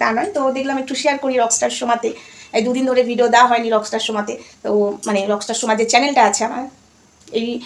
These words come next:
ভিডিওটা রকস্টার সোমাতেই যাবে, কারণ না সোমা ওয়ার্ল্ডে তো আমি অন্য ভিডিও দিই। তো চলো রান্নাবান্নাটা স্টার্ট করি, বেলাও অনেক হয়ে গেছে, তাড়াহুড়ো করে কাজ করতে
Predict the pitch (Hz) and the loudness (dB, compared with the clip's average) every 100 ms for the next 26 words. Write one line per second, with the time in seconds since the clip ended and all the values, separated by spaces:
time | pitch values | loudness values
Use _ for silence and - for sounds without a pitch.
0 | - - - - 233 220 240 233 214 226 | -16 -20 -20 -10 -2 0 2 2 0 -2
1 | 220 240 240 262 233 220 220 214 214 214 | -4 -2 -2 2 2 2 2 2 2 0
2 | - - 226 220 220 220 226 220 220 247 | -2 2 4 6 6 4 2 2 0 -2
3 | 262 233 226 214 330 - 226 220 220 226 | -4 0 0 0 -6 -10 -8 -2 -2 0
4 | 214 220 220 220 226 226 208 - 220 208 | -2 -2 -2 -4 -2 -2 -2 -2 -2 0
5 | 247 240 233 240 233 233 220 220 - - | 2 4 2 0 -2 0 -2 -2 -8 -16
6 | - - 220 233 247 247 254 240 233 240 | -10 -2 2 2 2 2 0 0 -2 -6
7 | 233 | -4